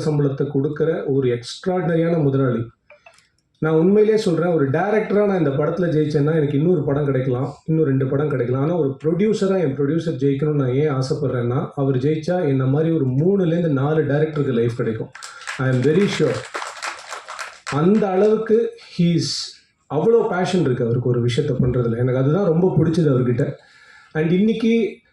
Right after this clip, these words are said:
ஆ, குமரன் வந்து எனக்கு ஒரு அண்ணன் மாதிரி அப்படின்னு பேசினா தெரியுமா? நிஜமாவே அண்ணன் மாதிரின்லாம் சொல்ல வேணாம், அண்ணனே சொல்லியிருக்கலாம் குமரன் பொறுத்த, என்னை பொறுத்த வரைக்கும்.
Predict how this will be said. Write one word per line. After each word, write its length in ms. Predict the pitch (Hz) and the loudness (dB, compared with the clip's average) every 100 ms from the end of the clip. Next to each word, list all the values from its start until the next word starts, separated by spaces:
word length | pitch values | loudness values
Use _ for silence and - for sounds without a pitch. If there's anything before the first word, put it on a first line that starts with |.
| _ _ - | _ _ -6
ஆ, 400 | 147 151 143 160 - - | -2 0 -2 -4 -10 -2
குமரன் 380 | 202 226 208 | 0 2 2
வந்து 280 | 180 170 190 | 2 4 4
எனக்கு 240 | 180 165 156 | 4 2 2
ஒரு 80 | |
அண்ணன் 260 | 147 165 175 | 2 2 2
மாதிரி 360 | 165 160 156 135 | 2 2 2 2
அப்படின்னு 600 | 131 151 156 147 131 127 | 2 2 2 2 2 2
பேசினா 380 | 147 143 143 120 | 0 0 -2 -2
தெரியுமா? 260 | 131 139 170 | 0 0 2
நிஜமாவே 440 | 165 196 202 202 | 2 2 2 2
அண்ணன் 380 | 151 165 202 175 | 2 2 2 0
மாதிரின்லாம் 440 | 180 190 190 185 | 0 2 2 2
சொல்ல 240 | 190 156 156 | 0 0 2
வேணாம், 200 | 151 135 | 0 0
அண்ணனே 640 | 139 165 170 175 151 123 | 0 2 2 2 2 0
சொல்லியிருக்கலாம் 540 | 120 135 143 127 127 113 | 0 0 0 0 -2 -2
குமரன் 400 | 127 127 123 117 | -2 0 -2 -2
பொறுத்த, 200 | 127 143 | -2 0
என்னை 140 | 127 | 0
பொறுத்த 260 | 117 120 131 | 0 0 0
வரைக்கும். 420 | 120 117 117 113 | 0 -2 -4 -8